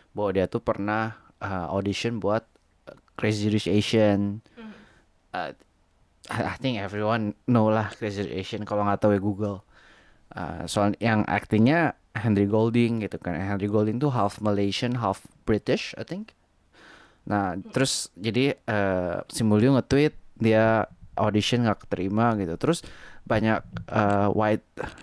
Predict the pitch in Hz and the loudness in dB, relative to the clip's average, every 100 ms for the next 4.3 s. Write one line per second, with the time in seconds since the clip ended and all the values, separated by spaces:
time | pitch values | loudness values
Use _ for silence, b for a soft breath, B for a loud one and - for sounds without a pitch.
0 | - - 113 - 123 160 131 117 110 110 | -8 0 0 2 2 4 4 4 2 4
1 | 107 101 101 - 120 101 - 151 165 185 | 4 4 2 0 0 0 2 2 2 -2
2 | - 98 120 107 113 143 151 135 135 160 | -2 -2 0 0 0 0 -2 0 0 0
3 | 160 110 123 185 165 139 147 123 120 117 | 0 -4 -2 0 2 4 4 2 0 -2
4 | - 123 151 | -2 2 2